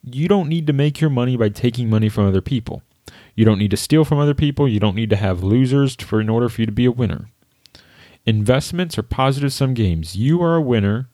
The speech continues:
irrespective of how other people do.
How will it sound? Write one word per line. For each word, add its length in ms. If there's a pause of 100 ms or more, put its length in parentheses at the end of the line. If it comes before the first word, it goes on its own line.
(560)
irrespective 720
of 140
how 200
other 160
people 280
do. 360